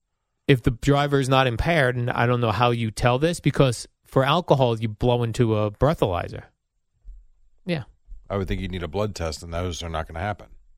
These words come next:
Speaker 1: Mm-hmm. The vehicle and occupants must be released once the initial reason for the stop has been addressed.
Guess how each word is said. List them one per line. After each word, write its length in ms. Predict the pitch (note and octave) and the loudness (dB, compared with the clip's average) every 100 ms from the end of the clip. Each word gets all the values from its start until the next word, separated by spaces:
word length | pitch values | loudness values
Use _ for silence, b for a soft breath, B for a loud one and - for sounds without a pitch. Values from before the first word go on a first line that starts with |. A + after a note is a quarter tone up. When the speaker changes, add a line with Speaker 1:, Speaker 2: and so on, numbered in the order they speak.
| - | -8
Speaker 1:
Mm-hmm. 320 | C#3 A#2+ A#2+ D#3 - _ _ _ - - _ _ _ _ | -4 -2 -2 -6 -10 _ _ _ -20 -20 _ _ _ _
The 100 | - | -4
vehicle 340 | A#2 C#3+ E3+ G3 | 0 0 0 2
and 80 | D#3+ | 4
occupants 580 | D#3 D3+ C#3 C#3+ B2+ - | 2 2 2 2 2 2
must 340 | C#3+ G3+ - | 2 0 -4
be 160 | G3 F#3 | -2 0
released 480 | F3 D#3 D3+ C3+ | 0 0 -2 -2
once 300 | C3+ C3+ D#3 | -2 0 0
the 140 | - C3 | 0 0
initial 360 | C3+ D3 F3+ | 2 2 0
reason 320 | C#3+ D3+ D3 C#3+ | 2 0 0 0
for 140 | D3 | 0
the 100 | B2 | 0
stop 380 | - C3 A#2+ - | 0 2 2 2
has 140 | A#2 | 0
been 140 | A#2 G#2+ | 0 -4
addressed. 480 | F#2+ G2+ E2 - | -2 -2 -2 -10